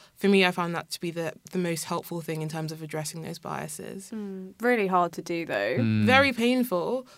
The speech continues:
Speaker 1: But also, I think once you do get to that point, there's a, there's a certain level of shamelessness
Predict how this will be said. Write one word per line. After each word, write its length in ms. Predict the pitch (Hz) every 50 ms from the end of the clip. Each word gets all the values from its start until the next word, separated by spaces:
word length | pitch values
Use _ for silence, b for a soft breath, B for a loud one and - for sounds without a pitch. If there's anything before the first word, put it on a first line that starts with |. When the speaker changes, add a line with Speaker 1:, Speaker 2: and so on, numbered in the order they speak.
| B B B
Speaker 1:
But 180 | 254 240 - _ _ -
also, 480 | 247 294 311 294 - 320 294 294 277 - -
I 100 | 254 247
think 240 | 254 277 247 - 220
once 260 | 240 277 277 247 -
you 100 | 285 262
do 260 | 247 - 269 269 277
get 200 | 247 254 240 -
to 100 | - 262
that 100 | - -
point, 160 | - 277 - -
there's 140 | 233 233
a, 100 | 254 269
there's 200 | - - 254 269
a 20 | 247
certain 240 | - 339 330 339 330
level 180 | 330 311 294 277
of 80 | 262
shamelessness 800 | - - 247 254 254 247 247 254 247 - 269 277 359 - - -